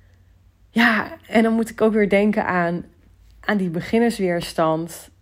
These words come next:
ehm, die, die, dus, die, ja, je dus helemaal niet per se alleen maar aan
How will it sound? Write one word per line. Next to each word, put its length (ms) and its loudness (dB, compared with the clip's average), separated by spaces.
ehm, 540 -4
die, 460 -6
die, 320 -6
dus, 260 -6
die, 580 -4
ja, 320 -4
je 100 -6
dus 100 -4
helemaal 240 -4
niet 200 -6
per 120 -8
se 320 -4
alleen 240 -4
maar 100 -4
aan 280 -8